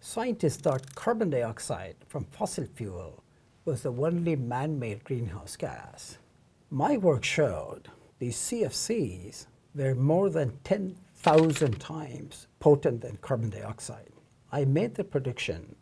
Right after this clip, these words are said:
in nineteen eighty that the greenhouse effect of man-made pollutants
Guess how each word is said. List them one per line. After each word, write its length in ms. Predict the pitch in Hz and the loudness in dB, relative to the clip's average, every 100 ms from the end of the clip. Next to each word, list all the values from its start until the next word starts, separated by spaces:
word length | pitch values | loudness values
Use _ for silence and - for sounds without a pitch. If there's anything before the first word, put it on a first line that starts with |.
| _ | _
in 180 | 202 247 | 0 2
nineteen 500 | 196 180 180 147 - | 4 4 4 2 4
eighty 540 | 175 160 127 92 - - - | 4 6 4 -2 -14 -20 -6
that 180 | 139 131 | -4 -2
the 80 | |
greenhouse 600 | 135 175 214 156 131 - | 0 4 6 6 4 0
effect 400 | 127 - 131 - | -6 -2 -4 -2
of 120 | 131 - - _ _ - | -6 -6 -12 _ _ -6
man-made 680 | 113 131 190 190 175 104 | -2 2 2 2 2 -2
pollutants 840 | - 101 104 98 - 85 90 - | -6 -6 -6 -8 -10 -10 -12 -14